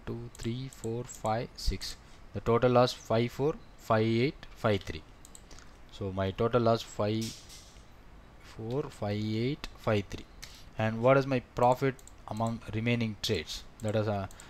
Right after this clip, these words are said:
remaining fifteen trades. Uh, I'll, I make a profit is,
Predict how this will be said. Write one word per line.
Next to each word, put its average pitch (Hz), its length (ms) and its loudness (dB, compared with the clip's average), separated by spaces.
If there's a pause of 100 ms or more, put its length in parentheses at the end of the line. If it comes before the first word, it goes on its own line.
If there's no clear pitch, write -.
(240)
remaining 117 380 2
fifteen 113 560 -4
trades. 117 320 0 (760)
Uh, 101 60 -6
I'll, 104 520 0 (120)
I 110 80 -2
make 110 160 0
a 113 160 2 (340)
profit 117 380 0
is, 120 160 0